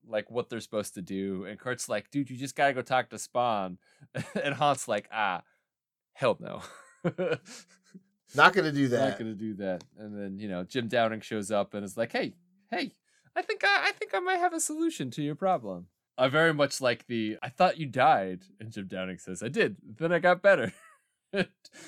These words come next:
Speaker 1: Haunt's just like, "I don't, I don't know what that means." <laughs>
Speaker 2: Are you Jesus?
Speaker 1: Immediately, you're like, "Oh, Haunt, you're a dummy." But we know Haunt's not a dummy.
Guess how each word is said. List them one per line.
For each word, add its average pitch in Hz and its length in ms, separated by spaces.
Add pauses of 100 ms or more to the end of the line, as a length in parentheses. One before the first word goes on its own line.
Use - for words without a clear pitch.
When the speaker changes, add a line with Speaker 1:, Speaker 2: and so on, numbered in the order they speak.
(400)
Speaker 1:
Haunt's 160 400
just 135 200
like, 101 260 (120)
"I 143 120
don't, 131 200
I 120 100
don't 113 140
know 98 100
what 87 140
that 87 180
means." 110 460 (140)
<laughs> - 120
Speaker 2:
Are 123 100
you 113 180
Jesus? 185 800 (260)
Speaker 1:
Immediately, 165 680
you're 127 200
like, 120 360
"Oh, 180 260
Haunt, 143 340
you're 147 200
a 123 40
dummy." 107 340
But 151 160
we 233 80
know 254 200
Haunt's 131 380
not 104 180
a 87 40
dummy. 82 460